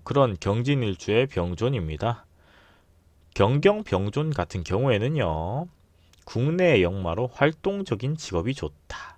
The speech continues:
여기서 병존이라 함은 내가 이미 경이란 오행이 있는데 경진일주니까 경은 필수적이겠죠. 또 경이 들어왔을 때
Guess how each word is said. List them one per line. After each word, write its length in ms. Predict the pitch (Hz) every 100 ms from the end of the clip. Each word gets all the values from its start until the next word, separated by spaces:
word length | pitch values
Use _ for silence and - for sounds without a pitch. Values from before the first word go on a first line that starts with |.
| _
여기서 200 | 127 156
병존이라 560 | 196 110 131 156 127 90
함은 440 | 123 101 82 117 - - - -
내가 260 | 160 196
이미 160 | 190 165
경이란 440 | 117 131 175 147
오행이 300 | 101 131 139 107
있는데 580 | 127 104 107 92 76 - - -
경진일주니까 680 | - 107 156 135 110 92 90 85
경은 260 | - 117
필수적이겠죠. 1040 | 123 120 143 101 113 117 - 85 90 143 - - - -
또 100 | 127
경이 320 | - 120 135
들어왔을 480 | - 120 92 - 90
때 300 | - 98